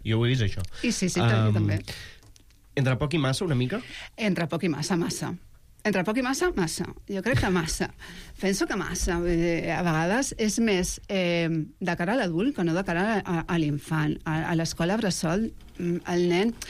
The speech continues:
Speaker 2: no és que no se n'enterin, però, vull dir, tampoc tenen tanta consciència de, de, de, de, de futur, t'he dit fa, al, a l'inici, no? Ells són molt d'aquí i ara, no? No, no,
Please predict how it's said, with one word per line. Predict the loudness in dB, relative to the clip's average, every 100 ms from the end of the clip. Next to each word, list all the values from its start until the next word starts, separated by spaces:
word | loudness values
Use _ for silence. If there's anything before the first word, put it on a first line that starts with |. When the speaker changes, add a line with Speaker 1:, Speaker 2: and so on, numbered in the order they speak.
| -10 -12 -2
Speaker 2:
no | 0
és | 2 2
que |
no | 0 2
se | 0
n'enterin, | 2 2 2 2 2 2 0
però, | 0 2 2 2
vull | 2
dir, | 2
tampoc | 2 0 0 -2 -4 -14 -12 -2
tenen | 0 2
tanta | 2 0 0
consciència | 0 0 0 0 0 2 2 0 -2 0 0 -2 -6 -16 -12 -2
de, | 2 2 0
de, | -2 -2 -2
de, | -4 -2
de, | -2 -4 -2
de | -2
futur, | -2 -2 0 2 2 0 -4 0
t'he |
dit | 0 0
fa, | 0 0 0 0 -2
al, | -2 0
a | 2
l'inici, | 2 2 2 0
no? | 0 2
Ells | 2 0
són | 0 0
molt | 2 2 2 2
d'aquí | 0 2 2 4
i |
ara, | 2 0 -2 -4 -8 -16 -20 -20 -10
no? | -4 -2 0
No, | 2 4 2
no, | 2 2